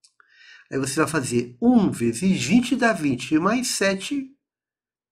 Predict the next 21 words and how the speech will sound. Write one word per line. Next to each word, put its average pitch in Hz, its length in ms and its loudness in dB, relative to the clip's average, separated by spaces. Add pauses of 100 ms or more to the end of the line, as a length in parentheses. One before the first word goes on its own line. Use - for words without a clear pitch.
vinte 151 560 -2
e - 20 -2
sete. - 640 -12 (1120)
Dividido 233 680 6
por - 460 0 (1500)
dois 226 360 8
vírgula 233 400 6
sete. 135 680 -4
Eu 151 140 4
vou 175 100 4
escrever 185 480 4
como 202 220 0
fração. - 580 -2 (640)
E 226 140 2
dois 139 400 4
vírgula 165 260 2
sete, 269 460 -2
vinte 165 300 -2
e 240 40 -2
sete 202 420 -2
décimos. 151 760 -4